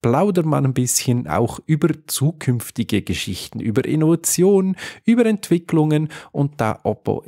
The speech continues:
generell sehr offen ist und immer wieder mal was zeigt, was in Zukunft kommen könnte, ist das natürlich eine große Messe für Leute, die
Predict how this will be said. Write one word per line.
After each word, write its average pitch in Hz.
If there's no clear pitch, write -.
generell 170
sehr 135
offen 139
ist 127
und 131
immer 156
wieder 175
mal 147
was 120
zeigt, 113
was 101
in 110
Zukunft -
kommen 104
könnte, 160
ist -
das 127
natürlich 120
eine 117
große 110
Messe 107
für -
Leute, 92
die 107